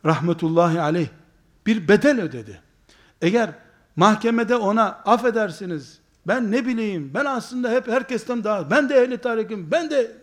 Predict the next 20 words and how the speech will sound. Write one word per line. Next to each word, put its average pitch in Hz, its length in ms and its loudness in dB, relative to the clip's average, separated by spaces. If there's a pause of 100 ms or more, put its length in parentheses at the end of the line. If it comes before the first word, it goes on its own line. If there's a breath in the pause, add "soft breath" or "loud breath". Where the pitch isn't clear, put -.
ben 277 260 -2
de 240 240 -6
istemiyorum, 233 540 -6
ben 277 180 2
de 208 140 2
batıcıyım," 208 580 -4 (100)
dedirtebilselerdi, 180 1300 -2 (1000 soft breath)
onlar 196 480 2
da 190 180 -2
biliyorlar 196 520 2
ki 151 240 -4 (600 loud breath)
İslamiyet 175 1000 4 (520)
en 262 160 8
az 226 280 6
otuz 202 320 4
sene 196 320 -2
geç 185 360 0
başlayacaktı 156 680 -2
yükseliş 139 440 -4
sürecine. 101 560 -14